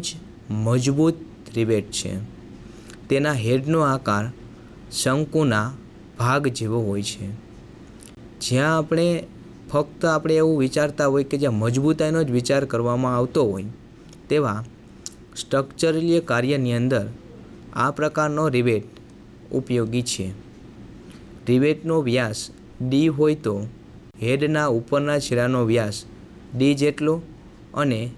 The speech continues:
નીચેના છેડાનો વ્યાસ વન પોઇન્ટ સિક્સ ડી જેટલો રાખવામાં આવે છે અને હેડની ઊંચાઈ ઝીરો પોઇન્ટ સેવન ડી જેટલી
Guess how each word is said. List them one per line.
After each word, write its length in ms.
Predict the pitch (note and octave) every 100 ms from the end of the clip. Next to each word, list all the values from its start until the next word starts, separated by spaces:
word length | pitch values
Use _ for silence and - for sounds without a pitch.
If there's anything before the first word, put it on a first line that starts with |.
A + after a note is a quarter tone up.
| -
નીચેના 600 | A#2 A#2+ C#3+ - D#3 D#3+ D#3+
છેડાનો 440 | - A#2+ B2 B2+
વ્યાસ 300 | B2 B2 G#2+ - - - - - - G#2+
વન 240 | A#2+ D#3
પોઇન્ટ 280 | D#3 D#3+ E3
સિક્સ 320 | - D3 D3 -
ડી 220 | C3 B2+
જેટલો 400 | A#2 A2+ A2 G#2 A#2 - - -
રાખવામાં 580 | A#2+ B2 A#2 A2 A#2 C#3 G2+ -
આવે 240 | A2 G#2
છે 220 | G#2 - G#2 A2+ - - - - -
અને 220 | B2+ C#3
હેડની 440 | C3 B2 C#3 D#3 E3
ઊંચાઈ 520 | C#3 C#3 C3+ G2+ A#2 - - - - - -
ઝીરો 280 | A#2+ B2+ D#3+
પોઇન્ટ 380 | D#3+ D3+ D#3+ D#3+
સેવન 580 | - - C3 C#3+ D#3 C3+
ડી 160 | C3
જેટલી 480 | B2+ A2+ A2+ C3 D#3+